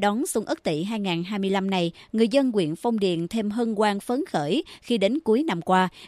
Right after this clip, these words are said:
huyện Phong Điền không còn hộ nghèo. Đó chính là sự nỗ lực của cấp ủy, chính quyền huyện Phong Điền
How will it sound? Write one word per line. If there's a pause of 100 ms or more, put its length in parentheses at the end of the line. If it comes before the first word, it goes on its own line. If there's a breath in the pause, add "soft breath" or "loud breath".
huyện
Phong
Điền
không
còn
hộ
nghèo. (320 soft breath)
Đó
chính
là
sự
nỗ
lực
của
cấp
ủy,
chính
quyền
huyện
Phong
Điền